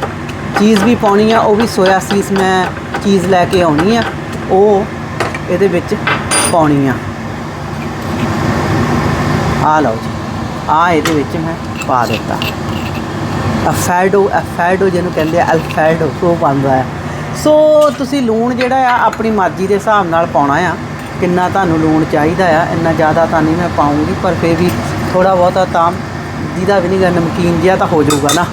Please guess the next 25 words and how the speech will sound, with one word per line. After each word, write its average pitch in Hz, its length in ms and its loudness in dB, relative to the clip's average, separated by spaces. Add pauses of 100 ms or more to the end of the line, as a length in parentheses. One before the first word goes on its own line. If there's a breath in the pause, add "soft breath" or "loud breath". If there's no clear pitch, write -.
(100)
ਆ 165 140 2
ਲਓ, 135 80 2 (760)
ਇਸ 190 100 2
ਹਿਸਾਬ 202 300 2
ਨਾਲ 170 120 0
ਹੁਣ 170 120 -4
ਤੁਸੀਂ 170 240 -6
ਇਹਨੂੰ 175 140 -2
ਇੱਦਾਂ 160 280 -2 (680)
ਲਾਈਟ 165 240 2 (100)
ਹੀਟ 175 120 -2
ਉੱਤੇ 180 220 -2
ਕਰੀ 151 200 0
ਚਲੋ। 269 280 2 (340)
ਹਾਂ, - 160 2
ਇਹਦੇ 214 240 2
ਵਿੱਚ 226 200 0
ਤੁਸੀਂ 202 420 0 (280)
ਬਲੈਕ 190 580 0
ਪੈਪਰ 190 320 -2
ਜ਼ਰੂਰ 151 300 -4 (100)
ਪਾਉਣਾ 131 180 -4
ਆ। 117 180 -4 (1000)
ਆ 147 180 2
ਦੇਖੋ, 123 260 -2